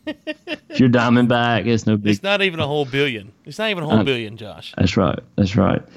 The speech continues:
Speaker 2: So Diamondback, they, they are taking their aggressive approach, and it looks like it's working for 'em. So I, I, I,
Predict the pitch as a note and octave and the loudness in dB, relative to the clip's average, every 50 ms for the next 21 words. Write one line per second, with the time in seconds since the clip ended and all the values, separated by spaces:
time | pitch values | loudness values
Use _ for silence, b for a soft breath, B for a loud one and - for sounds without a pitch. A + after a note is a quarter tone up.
0 | B B B B B B B B B - C3+ A#2+ B2 A#2+ A#2 B2 C#3 D#3+ D#3+ D3 | B B B B B B B B B 2 4 4 4 4 4 4 4 4 4 4
1 | B2 C3+ C#3 C#3 C3 - A#2+ B2 B2+ C3+ - - A#2+ A#2 B2+ C#3 C3+ A#2 - C3 | 4 4 4 2 2 0 2 2 2 2 2 2 2 2 4 4 2 0 0 -2
2 | C3+ - C3+ B2+ B2+ C3 B2 G#2+ A#2+ B2+ B2+ B2+ C3 A2 A#2 A2 - - B2 C3 | 0 2 4 4 4 4 4 4 4 2 2 0 0 0 0 0 2 2 2 2
3 | C#3 C#3 B2 - A2+ A2+ A2 A2 A2 G#2+ G#2 D2+ G2+ G#2 A2 B2 B2 - D3 C3+ | 2 2 0 0 2 2 4 4 4 4 4 2 4 4 4 2 2 0 0 2
4 | D3 C3+ A#2+ C#3+ D3+ D#3 - A2+ G#2 - G#2+ G#2 G2+ F2 F#2 G2+ - G2+ G2+ G#2 | 2 2 4 2 2 2 2 0 2 2 2 4 4 2 0 0 2 2 4 4
5 | G#2 G#2 G#2+ - - A2 A#2+ A#2 - - F2+ A2+ G#2+ G#2 | 4 4 2 2 0 2 2 0 2 2 2 2 2 0